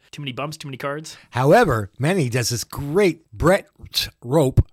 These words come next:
Speaker 2: a second rope knee drop, when he, like, travels, like, two-thirds of the ring to, uh,
Speaker 1: Oh, yeah.
Speaker 2: a, a flying second rope knee drop was really good from Manny. I, I was impressed by that. And then he decides that he's going to climb, uh, you know, this time for real, 'cause the other one was a fake out.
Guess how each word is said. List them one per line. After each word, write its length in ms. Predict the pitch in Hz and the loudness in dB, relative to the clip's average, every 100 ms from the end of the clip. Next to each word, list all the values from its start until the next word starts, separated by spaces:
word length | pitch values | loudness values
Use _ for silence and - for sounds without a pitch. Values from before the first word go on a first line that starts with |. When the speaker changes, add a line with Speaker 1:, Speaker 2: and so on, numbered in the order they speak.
| - | -4
Speaker 2:
a 80 | |
second 380 | 110 202 180 165 | -2 -2 -2 0
rope 200 | 147 143 | 0 0
knee 240 | 135 147 196 | 0 -2 0
drop, 420 | 117 98 95 - | -2 -2 -4 -8
when 120 | 117 | -6
he, 160 | 117 143 | -4 -4
like, 260 | 127 104 | -6 -8
travels, 600 | - 156 156 156 135 120 | -6 -2 0 0 -2 -4
like, 160 | 113 104 | -6 -6
two-thirds 500 | - 190 - 180 156 | -4 -4 2 2 2
of 60 | 127 | 0
the 100 | 123 | 2
ring 320 | 147 139 110 | 2 0 -2
to, 260 | - 123 113 | -4 -2 -2
uh, 240 | 107 117 | -2 -4
Speaker 1:
Oh, 40 | 113 | -10
yeah. 240 | 117 113 110 | -12 -12 -6
Speaker 2:
a, 260 | 123 123 | -4 -2
a 20 | |
flying 760 | 123 147 151 143 139 131 127 120 | -2 -2 -2 -2 -2 -4 -6 -8
second 320 | - 151 131 | -6 -4 -2
rope 140 | 131 117 | -4 -4
knee 140 | 139 | -4
drop 260 | 123 120 113 | -2 -4 -4
was 160 | 110 | -4
really 220 | 131 131 | -2 -2
good 180 | 110 113 | -4 -6
from 180 | - 107 | -6 -8
Manny. 320 | 104 98 101 | -6 -6 -6
I, 140 | 95 95 | -8 -10
I 40 | |
was 120 | 104 | -12
impressed 360 | 95 101 107 - | -12 -8 -8 -8
by 160 | 95 90 | -12 -10
that. 280 | 90 120 - - - - | -12 -14 -18 -20 -16 -4
And 80 | |
then 100 | 160 | 0
he 100 | 170 | 0
decides 520 | 175 139 139 127 147 - - - | 0 -2 -2 -2 -4 -10 -16 -10
that 100 | 139 | -6
he's 300 | 95 247 226 | 2 4 4
going 200 | 143 135 | 2 0
to 80 | 113 | -2
climb, 540 | - 120 117 117 113 - | -8 -6 -4 -6 -8 -4
uh, 280 | 127 120 - | -2 -2 -4
you 120 | 139 | -2
know, 120 | 131 | -2
this 200 | 120 151 | 0 -2
time 200 | - 151 | 0 -2
for 140 | 127 113 | -4 0
real, 260 | 165 117 | 2 2
'cause 140 | 98 107 | -4 -4
the 80 | 123 | -2
other 140 | 131 | -2
one 80 | 104 | -4
was 100 | 95 | -4
a 60 | |
fake 240 | - 127 - | -2 -2 -4
out. 140 | - | -16